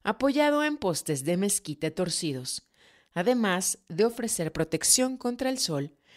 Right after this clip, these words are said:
La ramada servía como área de almacenamiento de hierbas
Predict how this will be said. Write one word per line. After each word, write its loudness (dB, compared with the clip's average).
La 4
ramada 4
servía 2
como -2
área 0
de 2
almacenamiento 0
de 0
hierbas 0